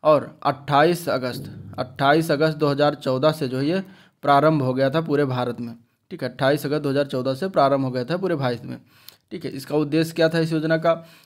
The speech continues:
तो बैंकिंग अथवा बचत, जमा खाता, प्रेषण, बी-, ऋण, बीमा, पेंशन आदि जो है वित्तीय सेवाओं को प्रभावी ढंग से सभी तक पहुंचना। इस उद्घा-, इस योजना के उद्घाटन के दिन जो है डेढ़ करोड़ खाते खोले गए थे, ठीक है। तो ये कुछ बातें हो गई। अब अगला क्वेश्चन देखते हैं,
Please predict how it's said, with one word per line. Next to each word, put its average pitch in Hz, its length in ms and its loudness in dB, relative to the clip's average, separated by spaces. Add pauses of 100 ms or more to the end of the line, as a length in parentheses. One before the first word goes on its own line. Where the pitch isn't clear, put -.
तो 139 80 -10
बैंकिंग 147 600 -2
अथवा 135 260 0
बचत, 139 520 0
जमा 135 300 0
खाता, 160 400 0 (340)
प्रेषण, 139 480 -2
बी-, 135 180 -6
ऋण, 151 240 -2
बीमा, 139 360 0
पेंशन 135 380 -4
आदि 143 300 2
जो 151 100 -4
है 160 60 -2
वित्तीय 143 300 -6
सेवाओं 135 320 -4
को 160 80 -10
प्रभावी 139 260 -2
ढंग 127 180 -4
से 185 160 -6
सभी 143 280 -6
तक 165 160 -6
पहुंचना। 127 420 -6 (380)
इस 139 140 -10
उद्घा-, 131 300 -4
इस 135 200 -10
योजना 139 360 -4
के 147 100 -6
उद्घाटन 131 420 -2
के 143 120 -2
दिन 147 220 -2
जो 160 100 2
है 170 180 -2 (440)
डेढ़ 175 360 0
करोड़ 156 400 0
खाते 139 320 -2
खोले 127 340 -6
गए 123 140 -6
थे, 120 120 -12
ठीक 160 180 -12
है। 156 100 -12 (1900)
तो 135 100 -2
ये 143 100 0
कुछ 143 140 -4
बातें 135 320 2
हो 139 80 -2
गई। 151 120 0
अब 143 120 2
अगला 123 160 -2
क्वेश्चन 120 300 -10
देखते 120 240 -12
हैं, 123 200 -14